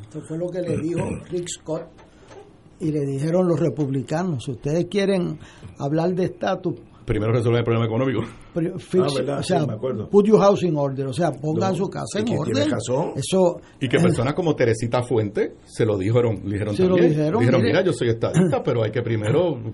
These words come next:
Speaker 3: generar los empleos, la actividad económica,
Speaker 1: Ahí hay una
Speaker 3: y después
Speaker 1: norma,
Speaker 3: hablamos".
Speaker 1: una norma desobedecida por el fanatismo. De hecho, si uno mira los números, <clears throat> o sea, el cincuenta y dos por ciento que votó por la estadidad, hubo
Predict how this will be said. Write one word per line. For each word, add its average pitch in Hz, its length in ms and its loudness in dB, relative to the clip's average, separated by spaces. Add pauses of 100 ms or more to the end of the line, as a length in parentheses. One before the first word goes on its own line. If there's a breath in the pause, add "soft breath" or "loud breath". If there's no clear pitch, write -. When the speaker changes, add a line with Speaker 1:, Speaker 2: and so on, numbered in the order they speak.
(140)
Speaker 3:
generar 110 360 0
los 120 160 0
empleos, 165 400 2
la 139 80 -2
actividad 113 380 -6
económica, 139 420 0
Speaker 1:
Ahí 208 60 6
hay 220 60 2
una 226 240 0
Speaker 3:
y - 40 4
después 190 260 4
Speaker 1:
norma, - 200 4
Speaker 3:
hablamos". - 320 2 (120)
Speaker 1:
una 170 220 -2
norma 175 480 -2
desobedecida 160 1080 -2
por 147 200 -4
el 131 280 -6
fanatismo. 170 540 -4
De 127 80 -6
hecho, 120 180 -10
si - 140 -10
uno 165 180 -4
mira 185 240 -4
los 165 200 -4
números, 131 480 -8 (960 loud breath)
<clears throat> 151 300 2
o 120 60 -10
sea, 131 360 -4
el 120 100 -12
cincuenta 143 500 -8
y 131 40 -8
dos 135 200 -8
por 196 180 -8
ciento 190 440 -6
que 160 80 -6
votó 147 320 -4
por 165 160 -6
la 165 80 -4
estadidad, 156 680 -4
hubo 165 360 -4